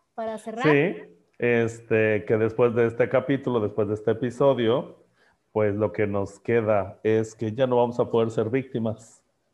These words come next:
Speaker 2: Entonces, pues, es mucho más fácil ser víctimas porque nos ponen comodidad y todo, pero si queremos tener la vida que queremos, pues, requerimos pararnos en responsabilidad.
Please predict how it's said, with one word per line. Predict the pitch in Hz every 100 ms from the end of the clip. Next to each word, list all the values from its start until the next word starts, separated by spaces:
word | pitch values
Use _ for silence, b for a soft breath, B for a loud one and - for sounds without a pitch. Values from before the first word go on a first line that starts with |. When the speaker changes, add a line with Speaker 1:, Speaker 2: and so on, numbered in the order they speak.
| _ _ _ _ _ _ _ _ _ -
Speaker 2:
Entonces, | 110 107 117 113 117 113
pues, | 113 113 101 98 -
es | 113
mucho | 113 117
más | 113 117
fácil | 123 117 107
ser | 120
víctimas | 117 120 120 113 127 127
porque | 98 -
nos | 101 98
ponen | - 113 113
comodidad | 113 110 113 120 123 123
y | 123
todo, | 123 123 147 B B B -
pero | 107 104
si | 98
queremos | 110 117 113
tener | 117
la | 113
vida | 113 107
que | 107
queremos, | 139 123 127 127
pues, | 110
requerimos | 101 90 101 110
pararnos | 107 98 107
en | 104
responsabilidad. | 92 87 - 92 95 95 95 95 90 85